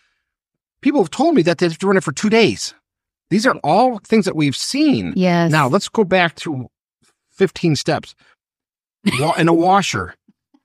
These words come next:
Speaker 1: because this
Speaker 2: Uh,
Speaker 1: affects the dryer.
Speaker 2: yeah.
Speaker 1: Fluff.
Speaker 2: Yeah.
Speaker 1: Don't stuff.
Speaker 2: Oh, I like that.
Speaker 1: Fluff, don't stuff. There's only basically, and I'm gonna mention a brand name. Our favorite is Speed Queen.
Speaker 2: Okay.
Speaker 1: Our favorite, one of the Speed Queen.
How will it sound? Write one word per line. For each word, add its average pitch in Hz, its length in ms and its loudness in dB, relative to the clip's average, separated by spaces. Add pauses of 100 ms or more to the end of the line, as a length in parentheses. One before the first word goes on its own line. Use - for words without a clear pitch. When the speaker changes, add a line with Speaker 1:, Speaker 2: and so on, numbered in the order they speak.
(220)
Speaker 1:
because 139 240 -2
this 170 80 0
Speaker 2:
Uh, 202 60 4
Speaker 1:
affects 165 300 -2
the 165 60 -6
dryer. 180 400 0
Speaker 2:
yeah. 220 300 2
Speaker 1:
Fluff. 190 480 -2 (280)
Speaker 2:
Yeah. 139 100 -6
Speaker 1:
Don't 160 300 -2
stuff. - 680 -4 (240)
Speaker 2:
Oh, 220 380 4
I 165 140 0
like 175 380 -4
that. 175 120 -2
Speaker 1:
Fluff, 180 480 -2 (100)
don't 170 340 0
stuff. - 540 -2 (680)
There's 143 160 -2
only 185 260 2
basically, 147 720 0
and 131 80 2
I'm 135 80 2
gonna 135 120 4
mention 123 260 0
a - 20 -2
brand 113 260 2
name. 107 140 2
Our 127 140 0
favorite 131 340 0
is 104 120 0
Speed - 340 -6
Queen. 80 320 -12 (240)
Speaker 2:
Okay. 190 200 0
Speaker 1:
Our 113 120 0
favorite, 127 320 -2
one 131 160 0
of 143 80 -2
the 143 40 -6
Speed 127 260 -4
Queen. 120 380 -4